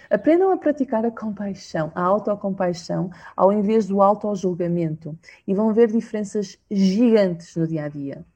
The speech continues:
Seja em que área, em que área for da vida. Não estou a falar apenas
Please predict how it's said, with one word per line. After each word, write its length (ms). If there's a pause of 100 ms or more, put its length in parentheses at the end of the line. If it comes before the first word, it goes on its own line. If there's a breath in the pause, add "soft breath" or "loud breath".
(460)
Seja 440
em 60
que 140
área, 240 (180)
em 120
que 160
área 260
for 280
da 120
vida. 200
Não 100
estou 180
a 40
falar 280
apenas 480